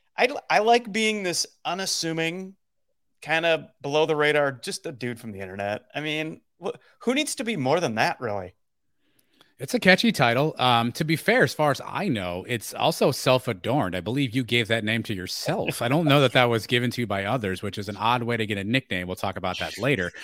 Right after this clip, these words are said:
Speaker 2: But I think that makes a perfect shirt. Let's, you should just get some shirts made that just say "Dude from the Internet" on the, I, I feel like that's a, you know, a, a money-making, uh, enterprise that you could, uh, start here as part of the Normal forty, uh, uh, community.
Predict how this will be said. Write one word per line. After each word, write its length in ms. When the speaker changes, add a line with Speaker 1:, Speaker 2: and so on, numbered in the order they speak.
Speaker 2:
But 260
I 160
think 280
that 140
makes 260
a 60
perfect 460
shirt. 420
Let's, 300
you 100
should 140
just 140
get 100
some 140
shirts 400
made 220
that 80
just 180
say 80
"Dude 360
from 140
the 100
Internet" 320
on 120
the, 60
I, 100
I 60
feel 120
like 120
that's 180
a, 140
you 80
know, 100
a, 400
a 80
money-making, 880
uh, 260
enterprise 720
that 140
you 120
could, 140
uh, 80
start 400
here 220
as 100
part 240
of 80
the 60
Normal 260
forty, 420
uh, 280
uh, 160
community. 380